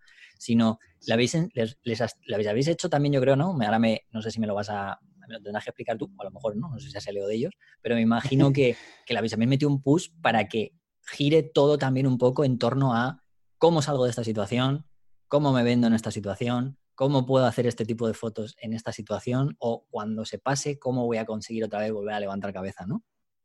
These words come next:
Speaker 2: Sí, totalmente acertado. Por ahí va, por ahí va la línea de, del próximo Fotoforum Reset Online. Hemos pedido a todos que, que, que creo que en el momento, eh,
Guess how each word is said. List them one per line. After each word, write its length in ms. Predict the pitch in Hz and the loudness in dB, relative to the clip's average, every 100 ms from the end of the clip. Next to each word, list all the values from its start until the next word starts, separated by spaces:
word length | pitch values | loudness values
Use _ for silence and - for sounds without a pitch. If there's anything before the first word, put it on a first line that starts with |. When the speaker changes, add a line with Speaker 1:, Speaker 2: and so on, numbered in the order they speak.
| _ _ _ _ _ _ _ - | _ _ _ _ _ _ _ -10
Speaker 2:
Sí, 400 | - 147 - - - | -2 -2 -2 -8 -4
totalmente 560 | 131 135 151 151 151 | 0 2 2 2 2
acertado. 420 | 143 151 143 127 | 2 0 0 -2
Por 120 | 120 127 | 0 0
ahí 80 | |
va, 680 | 135 139 135 131 127 123 123 _ _ - | 0 -2 -2 -4 -8 -12 -18 _ _ 0
por 120 | 135 | 4
ahí 40 | |
va 120 | 139 151 | 6 6
la 100 | 147 | 6
línea 480 | 151 147 139 135 | 6 4 4 2
de, 680 | 127 127 127 127 123 123 123 - | -2 -2 -2 -4 -4 -6 -10 -6
del 240 | 127 123 | -4 -2
próximo 680 | 123 127 127 123 123 120 113 | -4 -4 -2 0 0 -2 -4
Fotoforum 460 | - 123 120 127 123 | -4 -4 -2 0 0
Reset 420 | 123 117 110 - - | 0 -2 -6 -8 -2
Online. 420 | 127 113 107 107 - - - - _ _ | 2 2 0 -4 -16 -20 -20 -20 _ _
Hemos 200 | 143 160 | 4 6
pedido 220 | 156 156 156 | 6 6 6
a 60 | |
todos 280 | 156 165 170 | 6 4 2
que, 800 | 175 160 139 131 123 120 117 - - | 2 4 4 2 0 -2 -8 -14 -8
que, 520 | 127 123 120 117 117 - _ | -6 -4 -4 -6 -10 -14 _
que 120 | - 139 | -2 2
creo 160 | 139 | 4
que 80 | 143 | 4
en 100 | 151 | 4
el 60 | 151 | 2
momento, 720 | 143 143 139 143 135 131 131 | 2 2 0 -2 -2 -2 -6
eh, 240 | 131 - | -12 -14